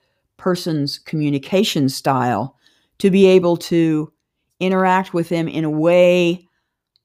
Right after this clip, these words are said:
that will set you totally apart from everyone else. I know this is a short session, but I just wanted to set the basis for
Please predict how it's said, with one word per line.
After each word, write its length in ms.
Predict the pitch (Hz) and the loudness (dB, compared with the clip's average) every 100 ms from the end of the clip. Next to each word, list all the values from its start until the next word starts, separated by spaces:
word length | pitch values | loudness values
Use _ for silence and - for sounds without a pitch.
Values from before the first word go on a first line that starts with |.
| _ _ | _ _
that 180 | 156 82 | -8 -6
will 80 | 143 | -8
set 280 | - - - | -6 -8 -6
you 120 | 139 | -8
totally 460 | - 160 160 156 | -6 -4 -2 -2
apart 440 | 147 - 139 135 - | -4 -2 -2 -2 -6
from 200 | - - | -18 -10
everyone 480 | 135 139 139 127 127 | -8 -4 -2 -2 -2
else. 380 | - - - - _ _ _ - | -4 -10 -16 -18 _ _ _ -10
I 160 | 127 | -4
know 340 | 139 180 214 240 | 0 2 4 4
this 220 | 233 233 | 0 -2
is 100 | 202 | -6
a 80 | 202 | -4
short 340 | - 220 220 | -2 -2 -2
session, 520 | - 226 220 226 220 - - - _ | -2 -2 -2 -2 -2 -4 -20 -20 _
but 100 | 160 | -2
I 100 | 156 | 0
just 340 | 147 196 208 196 | 0 -2 -2 -2
wanted 280 | 190 190 | -2 0
to 220 | 170 156 - | -2 -4 -4
set 260 | - 196 | -6 -4
the 80 | 190 | -2
basis 580 | 165 185 202 220 196 - _ _ _ | 2 2 2 -4 -8 -12 _ _ _
for 560 | _ - 185 175 165 156 | _ 0 4 4 4 0